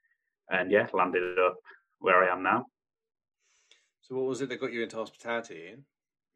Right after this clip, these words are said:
Speaker 1: Um, I had a Leeds Fest ticket to pay for and I had no money, so the, my mate needed a pot washer and I went, "Well, that'll probably have to do." So I just fell into it.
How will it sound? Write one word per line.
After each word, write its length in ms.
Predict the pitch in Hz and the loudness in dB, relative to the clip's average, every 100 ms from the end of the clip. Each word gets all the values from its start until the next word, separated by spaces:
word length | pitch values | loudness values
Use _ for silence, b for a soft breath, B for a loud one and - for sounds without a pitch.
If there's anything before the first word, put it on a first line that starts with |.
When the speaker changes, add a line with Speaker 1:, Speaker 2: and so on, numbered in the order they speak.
| _ _ _ _ _ _ _ _ 110 | _ _ _ _ _ _ _ _ 2
Speaker 1:
Um, 320 | 110 110 107 | 4 4 4
I 200 | 113 110 | 4 6
had 120 | 113 107 | 6 6
a 300 | 104 101 95 - _ | 6 4 0 -6 _
Leeds 260 | 110 117 117 | -2 -2 0
Fest 260 | 117 - - | 0 0 -4
ticket 300 | - - - | 0 0 0
to 100 | 104 | -2
pay 260 | 113 110 | 2 2
for 320 | 110 120 120 120 98 | 4 6 6 6 0
and 120 | 101 | 0
I 60 | 101 | 0
had 160 | 104 | 0
no 200 | 104 98 | 0 0
money, 360 | 101 110 110 110 | 2 2 2 0
so 360 | - 95 95 95 | 0 4 4 2
the, 80 | 95 - _ _ _ _ | -4 -6 _ _ _ _
my 100 | 90 | 2
mate 240 | 98 98 98 | 4 4 6
needed 200 | 98 95 | 4 4
a 60 | |
pot 240 | - 101 95 | 4 4 4
washer 360 | 98 - 95 | 0 2 0
and 880 | 95 - _ _ _ _ _ _ 82 | 0 -4 _ _ _ _ _ _ 0
I 40 | |
went, 200 | 90 85 | 2 2
"Well, 180 | 92 95 | 4 6
that'll 440 | 98 82 101 98 92 | 6 4 2 0 -2
probably 240 | 107 98 | -4 0
have 180 | 104 104 - | -2 -2 0
to 220 | 98 98 - _ - | 2 2 -4 _ 0
do." 220 | 101 123 123 | 4 4 2
So 100 | - | 4
I 40 | 104 | 4
just 140 | 101 | 4
fell 160 | 98 98 | 4 4
into 300 | 113 131 123 | 2 2 2
it. 160 | 98 | 2